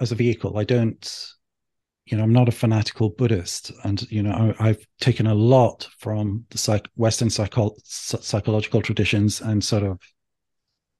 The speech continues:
woven it all together. But when it comes down to it, there's s-, a degree of wisdom that comes from early Buddhist tradition that's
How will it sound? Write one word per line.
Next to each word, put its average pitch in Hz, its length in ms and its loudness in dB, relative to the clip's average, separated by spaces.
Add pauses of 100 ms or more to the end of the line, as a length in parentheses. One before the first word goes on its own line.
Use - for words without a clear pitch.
(100)
woven 104 420 0
it 107 100 2
all 101 160 2
together. 104 560 -4 (880)
But 123 200 2
when 131 140 6
it - 140 -2
comes 131 300 4
down 139 300 6
to 123 160 2
it, - 140 -8
there's 110 380 -2
s-, - 540 -8
a 131 80 2
degree 156 440 4
of 127 140 4
wisdom 123 680 0
that 104 180 -8
comes 131 260 4
from 117 180 2
early 117 220 4
Buddhist 110 320 -2
tradition 107 380 -2
that's 104 240 -6